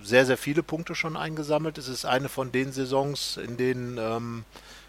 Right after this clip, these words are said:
viele Punkte eingesammelt werden. Gladbach hatte eine ähnliche Situation schon mal in, in einer Saison, auch eine starke Hinrunde gespielt, alle Heimspiele gewonnen und dann eine Rückrunde, die schwieriger war, war dann am Ende Sechster.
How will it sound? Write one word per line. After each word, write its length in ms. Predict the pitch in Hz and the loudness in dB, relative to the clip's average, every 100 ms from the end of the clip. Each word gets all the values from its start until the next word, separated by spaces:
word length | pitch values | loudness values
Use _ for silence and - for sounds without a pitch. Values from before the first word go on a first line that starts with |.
| - | -6
viele 240 | 170 156 | 4 4
Punkte 360 | - 147 - 104 | 4 -4 0 0
eingesammelt 680 | 127 151 147 147 156 147 | 0 -2 -2 -4 -4 -6
werden. 280 | 156 147 147 | -6 -6 -6
Gladbach 360 | 135 127 - 123 | -4 -4 -2 -2
hatte 180 | 131 131 | 0 2
eine 100 | 123 | 4
ähnliche 400 | 143 170 160 151 | 4 4 -2 -6
Situation 640 | 151 - 139 - 151 151 | -6 -4 -4 0 -2 -2
schon 180 | - 135 | -6 -6
mal 320 | 139 139 135 | 0 2 2
in, 320 | 123 127 123 | -4 -8 -10
in 280 | 151 127 123 | -10 -10 -6
einer 240 | 117 131 | -4 -4
Saison, 400 | 127 131 131 135 - - - - | -4 2 4 4 0 -16 -20 -6
auch 180 | - 127 | -4 -2
eine 120 | 135 | -2
starke 360 | - 123 - | 4 4 4
Hinrunde 400 | 147 147 147 151 | 2 2 0 -2
gespielt, 400 | 147 139 - 143 | -4 -8 -6 -4
alle 220 | 151 117 113 | 0 0 0
Heimspiele 480 | 131 - 135 135 | -2 -6 -4 -4
gewonnen 520 | 131 123 131 131 131 131 | -2 -2 -2 -2 -6 -10
und 380 | - 110 123 120 - - | -8 -6 -6 -8 -14 -16
dann 440 | - 113 120 123 120 | 0 0 0 -6 -6
eine 280 | 110 117 120 | -4 -4 -4
Rückrunde, 400 | 131 - 143 135 | -2 2 2 2
die 140 | 123 | -2
schwieriger 560 | - 147 147 143 147 139 | -2 0 0 2 0 2
war, 200 | 143 147 - - - - | 0 0 -8 -16 -16 0
war 100 | 120 | 4
dann 200 | 120 120 | 4 4
am 120 | 123 | 0
Ende 520 | - 135 151 151 151 156 - - - | -4 -2 6 6 6 2 -16 -20 -6
Sechster. 340 | - - - | -6 -4 -12